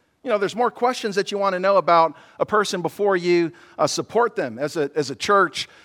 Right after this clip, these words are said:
at, uh, uh, Baltimore Bible Church, we receive, uh, messages all the time, email, uh, phone calls, people asking for financial support. You know, usually I'll get a letter and it's something like, you know, "Dear child of God,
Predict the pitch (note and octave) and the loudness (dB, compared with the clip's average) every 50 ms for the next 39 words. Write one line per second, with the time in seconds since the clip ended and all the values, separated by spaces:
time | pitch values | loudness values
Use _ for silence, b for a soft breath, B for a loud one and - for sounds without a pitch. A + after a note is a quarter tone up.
0 | b b D#3 D3 C#3 C#3 C3+ C3 C3 C3 C#3 D3 D#3 C3+ A#2+ E3 F3+ F3 E3 D#3+ | b b 2 4 6 6 6 6 4 2 2 2 2 4 4 4 4 2 0 -2
1 | D3 C#3 D#3+ E3+ F3+ E3+ D3 - E3+ D#3 D3 - - E3+ E3 D3+ D3 - - F3 | 0 2 4 4 4 2 0 -2 -4 -4 -4 -6 -8 -8 -6 -6 -8 -8 -6 -4
2 | F3 E3+ E3+ E3 D#3 C3 _ b b b b b b b b C3+ C3 C3 B2+ A#2+ | -4 -2 -2 -4 -6 -8 _ b b b b b b b b 4 4 4 4 4
3 | B2 D3 F3+ F#3 - F#3+ D3+ D#3+ D#3+ C3 E3 E3 F3 E3 D3 C3+ - E3+ E3 E3+ | 4 4 2 4 2 0 -2 -2 2 4 6 6 6 4 2 0 2 4 6 6
4 | E3+ F3 F3 E3 C#3 D3 D#3+ E3+ E3+ E3 E3 E3+ E3+ F3 E3+ E3+ E3+ E3+ E3 D#3+ | 6 4 2 0 -2 -6 -6 -4 -2 -2 0 2 4 4 6 6 6 4 2 0
5 | D3+ - _ - C#3+ C3+ B2 A#2 - - D#3+ F3 E3+ D#3 - - E3+ E3 E3 E3 | -6 -12 _ -8 -6 -6 -6 -4 0 0 0 0 0 -2 0 2 4 4 6 6
6 | E3 E3 D#3+ D#3+ D#3 - - b b b b b b b G#3 G3 - D#3+ D#3 D#3+ | 6 4 4 2 0 -4 -10 b b b b b b b -6 -4 0 2 2 2
7 | E3 E3+ - - F3 E3 - - F3 D#3+ D3+ - - C#3+ C#3+ D3 D#3 E3 D#3+ - | 2 0 -2 -6 -10 -12 -8 -4 -2 -2 -2 -2 -2 -4 -2 -2 -2 -4 -4 -4
8 | D#3+ C#3+ - - - - E3 E3+ E3+ E3+ D#3+ - b b b b b b F#3+ D#3 | -6 -6 -6 -6 -2 2 6 6 6 6 4 0 b b b b b b -2 0
9 | C3 C#3 E3+ E3 - F3 D#3+ D3+ D3+ C#3+ B2+ D#3+ D3+ D3 C#3 D3+ D#3+ D#3 D#3 D3+ | 0 0 0 -2 0 4 8 8 8 8 8 6 6 6 8 8 6 6 4 2
10 | C#3+ B2+ - - E3 D#3+ - E3 D#3 D3 D3 C#3+ D3 C#3+ - - b b b b | 0 -2 -4 -4 -4 -4 -4 -4 -2 0 2 2 2 0 -4 -10 b b b b
11 | b F3 D3 B2+ B2 F3 G3+ G3+ G3 - - F#3 F#3 F#3 F3+ E3 C3 B2 E3+ E3+ | b -4 -2 0 2 2 2 2 2 2 2 2 4 4 2 2 0 0 2 4
12 | F3 F3+ F3+ F3+ F3 F3 D#3+ - | 4 4 4 2 2 0 -2 -6